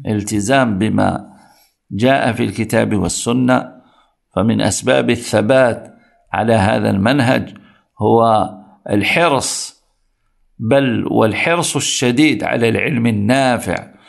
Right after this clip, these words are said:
أن يتعلم المرء ما ينفعه وما يصحح نسبته،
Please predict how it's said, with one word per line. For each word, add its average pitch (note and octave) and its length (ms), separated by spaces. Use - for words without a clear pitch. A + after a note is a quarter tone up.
أن B2+ 140
يتعلم A#2 1000
المرء B2 500
ما C#3+ 260
ينفعه A2+ 1080
وما C#3 720
يصحح B2 840
نسبته، B2 1000